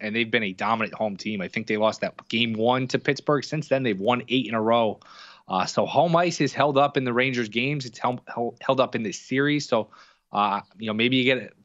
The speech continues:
a, a friendlier whistle tonight. You can get some power plays going and get some sort of offense generated, because the last four and a half, five periods have really been all Lightning.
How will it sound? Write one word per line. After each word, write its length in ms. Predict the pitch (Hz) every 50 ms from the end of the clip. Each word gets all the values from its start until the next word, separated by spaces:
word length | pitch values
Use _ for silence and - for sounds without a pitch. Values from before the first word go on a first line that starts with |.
| -
a, 100 | 110 104 - -
a 60 | -
friendlier 360 | - - 139 135 135 131 127 120
whistle 240 | 131 139 - - 139
tonight. 400 | - - 139 143 143 135 113 107
You 100 | 110 101
can 80 | 110
get 180 | 107 123 117 -
some 140 | - 113 101
power 260 | - 123 123 131 127
plays 260 | 120 139 135 123 117
going 280 | 120 127 131 131 123 113
and 140 | 104 90 - - - - _ _ _ _ _ _
get 180 | - 143 135 -
some 160 | - 165 147
sort 220 | 135 - 143 131 117
of 60 | 101
offense 400 | 107 123 123 117 - 120 101 -
generated, 380 | - 107 98 95 92 90 90 85
because 420 | 92 90 - - 110 107 101 -
the 120 | - 110 104
last 420 | 113 120 127 135 131 - - -
four 340 | - - - - 135 139 131
and 100 | 127 120
a 40 | 113
half, 280 | 120 123 127 127 120
five 300 | - - 120 117 117 117
periods 400 | - - 127 127 123 117 110 101
have 160 | 107 101 90
really 200 | 107 113 117 117
been 160 | 107 104 104 101
all 280 | - 113 113 113 104
Lightning. 460 | 107 110 120 113 123 131 131 127 123